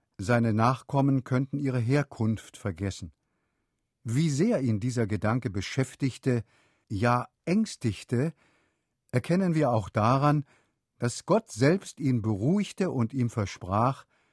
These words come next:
„Ich bin Gott, der Gott deines Vaters. Fürchte dich nicht, nach Ägypten hinabzuziehen,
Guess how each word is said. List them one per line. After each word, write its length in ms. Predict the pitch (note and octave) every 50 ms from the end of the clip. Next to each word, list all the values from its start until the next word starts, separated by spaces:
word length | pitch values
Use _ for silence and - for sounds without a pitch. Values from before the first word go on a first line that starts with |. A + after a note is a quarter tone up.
| _ _ _ _ _ _ _ _ _ _ _ _ _ _
„Ich 260 | - B2 C3+ - -
bin 300 | - E3+ F#3+ G3 F#3+ D3+
Gott, 560 | A#2+ D#3+ E3+ D#3 - _ - - - - _ _ _ _ _ _ _ _ _ _ -
der 100 | G#2 G2+
Gott 380 | F#2+ D3+ F3 G3 - - - - -
deines 340 | D3 D3 D3 D3 C#3+ -
Vaters. 640 | - - B2 G#2+ G2+ G2 - - F#2+ E2+ - - - _ _ _ _ _ _ _ _ _ _ _ _ _ _ _ _ -
Fürchte 480 | - - F3 F#3+ G3 - - F3+ D#3+
dich 200 | D3+ D3+ A#2+ A#2
nicht, 340 | C3 D3+ F3+ - - - C#3
nach 160 | C#3 C3+ B2+
Ägypten 480 | C3 A#2 G#2 A#2 B2+ - - - - A2+
hinabzuziehen, 1120 | A2 A2 G#2+ G2+ G2+ G2+ - - - - - G#2 F#2+ - - - G2 G2+ G#2 G#2 G#2+ A2